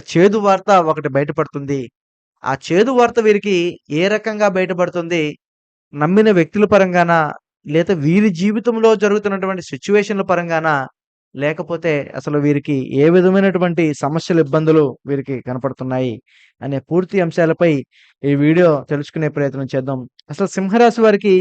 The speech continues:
చేదు నిజం బయటపడే అవకాశాలు ఏమున్నాయి? ఇది కుటుంబంలోని మోసముగా కనిపించబోతుందని నా ఉద్దేశం.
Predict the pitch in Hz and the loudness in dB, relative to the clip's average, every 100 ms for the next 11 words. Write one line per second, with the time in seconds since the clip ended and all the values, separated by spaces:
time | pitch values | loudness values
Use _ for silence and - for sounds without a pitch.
0 | 180 180 208 240 233 226 196 202 202 190 | 0 2 2 4 4 4 4 2 2 4
1 | 180 175 180 175 170 165 170 165 151 147 | 4 2 0 0 2 4 4 2 0 -2
2 | _ _ _ _ _ 196 202 165 214 220 | _ _ _ _ _ 0 2 0 2 2
3 | 220 214 208 196 190 196 190 180 180 165 | 4 4 4 4 2 0 0 4 6 4
4 | 160 170 170 175 175 175 170 170 165 165 | 2 0 0 0 -2 0 0 0 0 0
5 | 175 151 - _ _ 143 147 139 170 147 | 0 -2 -8 _ _ -2 0 2 2 2
6 | 160 | -2